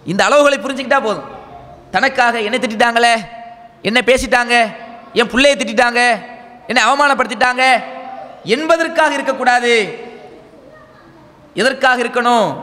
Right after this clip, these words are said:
பிரிய வேண்டும் என்று சொன்னால், உறவை துண்டித்து பிரிய வேண்டும் என்றால்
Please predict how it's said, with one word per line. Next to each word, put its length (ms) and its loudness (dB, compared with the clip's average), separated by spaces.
பிரிய 240 2
வேண்டும் 260 -2
என்று 160 -8
சொன்னால், 300 -2
உறவை 320 0
துண்டித்து 420 -6
பிரிய 240 -2
வேண்டும் 240 -4
என்றால் 280 0